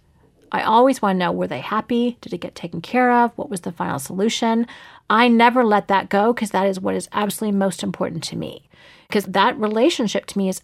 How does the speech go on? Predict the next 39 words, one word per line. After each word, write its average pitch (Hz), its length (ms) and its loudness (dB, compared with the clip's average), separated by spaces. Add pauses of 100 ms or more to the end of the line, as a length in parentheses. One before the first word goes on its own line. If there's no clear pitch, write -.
absolutely 220 400 -2
paramount 202 580 -4
about 170 260 -6
really 226 400 0 (320)
making 214 300 -2
sure 202 220 -2
that 185 120 -4
that 190 200 0
client 233 420 0
has 190 200 -4
the - 200 -6
absolute 208 520 -2
best 208 340 -2
first-class 208 420 -2
experience 196 420 -4
they 185 120 -6
possibly 175 420 -8
can. 214 420 0
So - 140 -6
I 220 180 0
wanna 226 260 2
make 196 220 0
sure, 202 540 2 (320)
and 208 160 -2
I 208 60 0
wanna 202 220 0
know 214 260 4
what 160 140 -2
happens. 180 380 -4
I 156 80 -6
don't 220 120 -4
wanna 240 120 -4
be 214 120 -6
in 196 80 -2
the 185 60 -4
dark 180 220 -8
about - 280 -14
that. - 240 -14 (240)
So 220 400 0